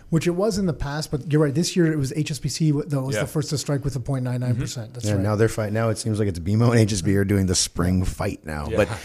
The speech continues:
Speaker 3: H S B C, it was interesting. Someone smart, there's someone smart over there, because if you remember, everyone thought they were stupid last year when they were going crazy on fixed rate in December. And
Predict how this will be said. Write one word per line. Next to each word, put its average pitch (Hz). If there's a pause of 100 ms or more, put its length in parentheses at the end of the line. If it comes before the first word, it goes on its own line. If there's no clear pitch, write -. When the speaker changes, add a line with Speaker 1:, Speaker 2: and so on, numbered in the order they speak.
(160)
Speaker 3:
H 135
S 180
B 147
C, 143
it 127
was 123
interesting. 131
Someone 135
smart, 110
there's 117
someone 143
smart 117
over 107
there, 90
because 101
if 104
you 101
remember, 98
everyone 120
thought 110
they 92
were 87
stupid -
last 78
year 87 (360)
when 90
they 95
were 92
going 87
crazy 92
on 85
fixed -
rate 107
in 92
December. - (420)
And 90